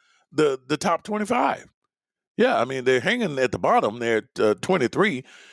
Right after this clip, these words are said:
And this has just been a crazy week of college basketball upsets. This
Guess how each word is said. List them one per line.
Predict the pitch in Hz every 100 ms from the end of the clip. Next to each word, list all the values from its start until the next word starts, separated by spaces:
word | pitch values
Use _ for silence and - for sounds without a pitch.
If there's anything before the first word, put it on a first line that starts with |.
| _ -
And | 131
this | 202 254
has | 156
just | 135 113
been | 131
a | 117
crazy | - - 151 247 233 110
week | 98 85 196 220 - - _ _ _ - _ -
of | 117 113 104 _
college | - 143 165 127
basketball | 143 170 - 107 123 -
upsets. | 180 - - 90 76
This | 208